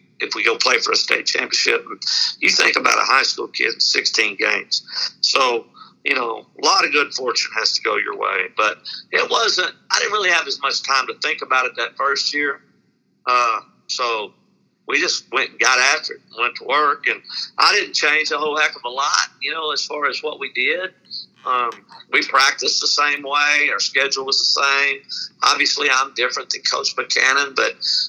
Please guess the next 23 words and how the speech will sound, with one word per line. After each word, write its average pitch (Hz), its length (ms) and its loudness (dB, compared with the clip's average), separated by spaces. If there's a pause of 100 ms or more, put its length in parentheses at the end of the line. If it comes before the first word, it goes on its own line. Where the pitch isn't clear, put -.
(120)
uh, 123 380 4 (240)
he 156 160 0
was 165 180 0
still 147 240 2
here. 147 200 4
He 143 80 4
was 156 160 0
the 123 100 2
athletic 127 440 0
director. 107 360 -4
So, 110 340 -2 (440)
you 110 120 0
know, 110 80 0
I, 127 340 4 (280)
if 131 160 -8
I 127 140 2
had 135 160 0
a 135 40 -12
question, - 540 -4
you 110 140 -16
know, 107 200 -4
I 107 100 0
just, - 300 0